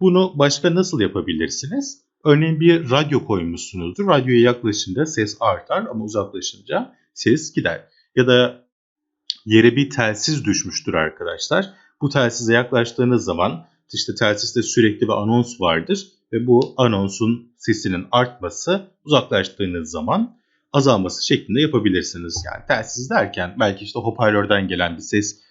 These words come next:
şeklinde falan da yapabilirsiniz. Ya da tamamen bir ortam sesi.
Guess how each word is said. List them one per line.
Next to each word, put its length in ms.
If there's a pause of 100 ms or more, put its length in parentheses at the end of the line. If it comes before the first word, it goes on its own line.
şeklinde 480
falan 380
da 380 (120)
yapabilirsiniz. 1080 (200)
Ya 100
da 80
tamamen 440
bir 120
ortam 460
sesi. 440